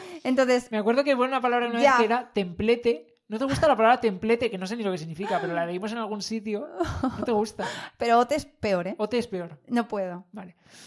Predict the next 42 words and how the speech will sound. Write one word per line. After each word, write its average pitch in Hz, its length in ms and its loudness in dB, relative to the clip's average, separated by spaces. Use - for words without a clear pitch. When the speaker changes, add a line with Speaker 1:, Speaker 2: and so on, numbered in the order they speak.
Speaker 2:
Pues 208 160 -4
Expediciones 208 540 -2
es 226 40 -8
un 247 100 -4
juego 240 200 0
un 190 80 -6
poco 226 200 -2
seco. 202 1400 4
Speaker 1:
Seco. 254 460 6
Speaker 2:
Seco. 220 440 -4
Speaker 1:
Vale. 220 300 -8
Speaker 2:
Un 214 80 -10
poco 247 220 4
seco, 240 320 -2
que 220 80 -2
las 190 140 2
mecánicas 220 600 -2
no 208 120 -4
me 226 60 -4
terminaron 220 320 -2
de 202 80 -6
convencer. 196 460 -4
Te 202 80 2
vas 202 100 2
moviendo 233 260 -4
con 220 140 0
tu 220 100 -4
mech, 240 180 -6
no 226 100 -6
sé 214 120 -6
qué, 247 100 -2
vas 233 160 0
cogiendo 226 340 -4
cartas, 240 380 -2
pero 190 160 -4
no 208 80 -4
termina 247 280 -6
nunca 233 240 -2
de 202 80 0
saber 180 280 -6
a 160 40 -8
nada. 185 360 -2